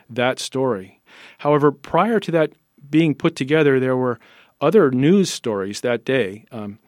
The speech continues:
that didn't actually come together all that quickly. It took several hours. I think it was late in the day before this claim about seventy-seven actually was in the press. Earlier, they had been talking about a missile hitting the Pentagon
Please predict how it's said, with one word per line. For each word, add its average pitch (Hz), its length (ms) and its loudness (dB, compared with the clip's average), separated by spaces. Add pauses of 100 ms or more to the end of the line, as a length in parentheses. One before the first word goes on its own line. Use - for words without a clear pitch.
(140)
that 135 160 -6
didn't 165 200 -2
actually 139 300 -4
come 139 200 -4
together 127 440 -2 (680)
all 151 200 0
that 143 200 0
quickly. 143 360 -2
It 117 100 -6
took 131 200 -6
several 139 520 0
hours. 120 560 -4 (360)
I 135 40 -10
think 143 100 -6
it 147 60 -6
was 131 200 -6
late 135 240 0
in 131 80 -2
the 117 80 -6
day 120 280 -4
before 113 540 -6 (540)
this 117 360 -8
claim 135 440 -4
about 110 280 -6
seventy-seven 120 760 -6
actually 123 420 -8
was 113 220 -8
in 123 140 -4
the 110 100 -6
press. 95 400 -14
Earlier, 147 320 0
they 135 140 0
had 127 120 -4
been 123 140 -4
talking 127 400 -6
about 113 400 -8
a 120 100 -10
missile 127 460 -4
hitting 131 420 -6
the 120 80 -12
Pentagon 127 540 -6